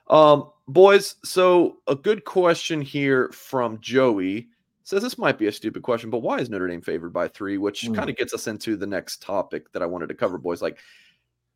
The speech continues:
Speaker 1: I, I was, when I was sending you guys the, the notes for the show, I wrote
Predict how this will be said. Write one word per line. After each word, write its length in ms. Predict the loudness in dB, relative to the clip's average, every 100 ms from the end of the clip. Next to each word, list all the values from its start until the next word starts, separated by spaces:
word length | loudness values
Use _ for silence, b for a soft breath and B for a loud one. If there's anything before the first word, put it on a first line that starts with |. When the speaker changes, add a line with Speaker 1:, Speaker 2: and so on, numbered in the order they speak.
| _ _ _ _ _ _ _ -8
Speaker 1:
I, 180 | -4 2
I 160 | 4 6
was, 400 | 8 6 6 0
when 360 | -4 -2 2 4
I 80 | 4
was 120 | 2
sending 480 | -2 -2 -2 -2 -6
you 80 | -2
guys 360 | 0 0 -2
the, 240 | 0 0 0
the 120 | -4
notes 540 | -4 -2 -2 -4 -18 -20 -14
for 180 | -8
the 80 | -6
show, 360 | -4 0 0 2
I 120 | 0
wrote 320 | 2 0 -2